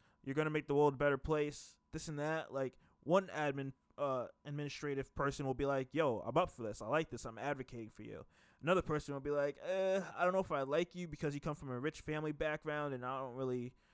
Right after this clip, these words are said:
like that because my background is more of, like, uh, I work to get where I'm at." So <laughs> another administrator or admin official, whatever their term is, would be like, "Hey, <laughs> I don't really like, like this person. Let's discard them."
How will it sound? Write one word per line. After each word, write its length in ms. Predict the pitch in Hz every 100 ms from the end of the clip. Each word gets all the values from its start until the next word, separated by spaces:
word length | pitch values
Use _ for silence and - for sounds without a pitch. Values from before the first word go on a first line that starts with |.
| _ 131
like 180 | 147
that 160 | 160 147
because 320 | - 135 113
my 200 | 117 135
background 460 | 131 135 131 139 131
is 100 | 127
more 220 | 127 131 127
of, 100 | 127
like, 220 | 123 113
uh, 220 | 117 110 107
I 80 | 117
work 320 | 127 135 -
to 100 | -
get 180 | 143 135
where 140 | 143
I'm 180 | 139 147
at." 280 | 160 170 - _ _ _ _ -
So 360 | - 139 127 -
<laughs> 180 | - -
another 440 | 170 139 175 170 143
administrator 800 | 151 139 - 147 143 139 151 - _ -
or 60 | 107
admin 380 | 135 131 131
official, 480 | 120 - 139 - 135
whatever 300 | 131 131 127
their 140 | 123 123
term 300 | 139 127 127
is, 280 | 131 143 - - - - _ -
would 140 | 139
be 100 | 135
like, 200 | 147 147
"Hey, 400 | 151 214 127 139 - - -
<laughs> 280 | _ - -
I 80 | 180
don't 160 | 185 180
really 200 | 180 165
like, 220 | 170 -
like 160 | 156 160
this 120 | -
person. 320 | 170 170 160
Let's 160 | 131 -
discard 440 | 135 - 156 156
them." 220 | 165 170